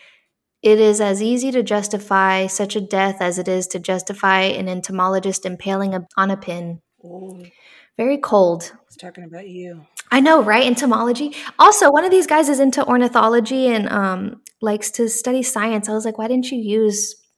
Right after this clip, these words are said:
Speaker 1: your knowledge for something good?" Of course, it always has to be,
Speaker 2: Mm-hmm.
Speaker 1: ugh, ruined. So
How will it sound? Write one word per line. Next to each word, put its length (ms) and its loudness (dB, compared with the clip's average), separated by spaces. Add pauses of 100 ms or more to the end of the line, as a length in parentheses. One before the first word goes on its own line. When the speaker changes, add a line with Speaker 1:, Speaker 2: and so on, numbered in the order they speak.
(100)
Speaker 1:
your 160 -4
knowledge 440 -4
for 100 -20
something 380 -12
good?" 200 -18
Of 120 -18
course, 300 -6
it 80 -10
always 220 -6
has 160 -10
to 100 -10
be, 500 -4 (160)
Speaker 2:
Mm-hmm. 220 -20 (320)
Speaker 1:
ugh, 240 -2 (260)
ruined. 540 -6
So 340 0